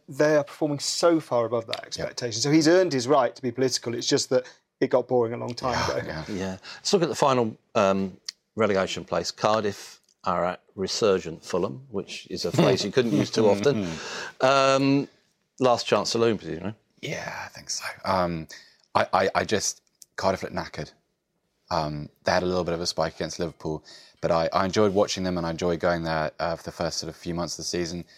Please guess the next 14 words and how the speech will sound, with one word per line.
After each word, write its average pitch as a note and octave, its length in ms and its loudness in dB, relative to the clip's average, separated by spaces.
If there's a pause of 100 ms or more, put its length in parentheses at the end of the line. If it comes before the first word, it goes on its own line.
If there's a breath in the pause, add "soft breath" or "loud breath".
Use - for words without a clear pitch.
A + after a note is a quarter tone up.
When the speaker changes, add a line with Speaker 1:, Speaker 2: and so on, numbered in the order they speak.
(240 soft breath)
Speaker 2:
And F#2+ 120 -2
then E2+ 100 -2
there E2 80 -4
was D2+ 100 -6
a, E2+ 160 -12
a F#2 80 0
very E2+ 360 2
obvious D#2+ 320 -4
tail D#2+ 280 -2
off D2+ 200 -6
where D2+ 360 -2 (560 loud breath)
of C#2+ 140 -10
their, D#2 320 -2
um, D2 300 -6